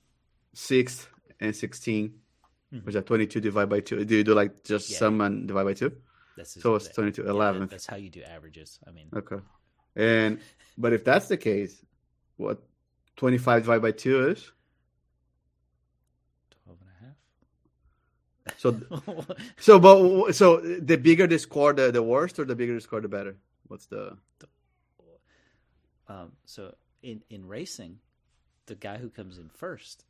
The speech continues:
Speaker 1: Right,
Speaker 2: is the
Speaker 1: so,
Speaker 2: winner. <laughs>
Speaker 1: so,
Speaker 2: The
Speaker 1: no,
Speaker 2: guy
Speaker 1: I'm
Speaker 2: who
Speaker 1: just trying to
Speaker 2: comes
Speaker 1: figure out. So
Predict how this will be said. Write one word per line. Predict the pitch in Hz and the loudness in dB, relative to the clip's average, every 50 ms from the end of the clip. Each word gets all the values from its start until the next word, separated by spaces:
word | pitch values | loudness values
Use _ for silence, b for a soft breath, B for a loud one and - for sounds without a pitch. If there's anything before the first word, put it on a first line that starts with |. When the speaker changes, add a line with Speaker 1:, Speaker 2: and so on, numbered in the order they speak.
| _ _ _ - | _ _ _ -4
Speaker 1:
Right, | 135 123 107 104 | -4 -4 -4 -6
Speaker 2:
is | - | -8
the | - | -2
Speaker 1:
so, | 156 151 143 139 135 131 | 0 4 4 4 4 4
Speaker 2:
winner. | 131 127 120 - 160 139 | 4 2 0 -2 -2 -2
<laughs> | 233 175 175 - - 220 196 165 156 - 214 170 160 151 | -2 -2 -4 -4 -4 -6 -8 -8 -8 -8 -8 -8 -6 -2
Speaker 1:
so, | 180 165 160 | 0 0 0
Speaker 2:
The | 156 | 0
Speaker 1:
no, | 147 - | -2 -2
Speaker 2:
guy | 185 208 208 | 0 2 2
Speaker 1:
I'm | 196 | 2
Speaker 2:
who | 175 175 | 4 2
Speaker 1:
just | 196 196 - | 2 2 2
trying | - 196 196 143 | 0 0 0 0
to | - | -2
Speaker 2:
comes | - 208 | -2 0
Speaker 1:
figure | 190 180 180 | 2 4 4
out. | 165 139 127 - | 4 4 2 0
So | 165 165 - | -2 -6 -6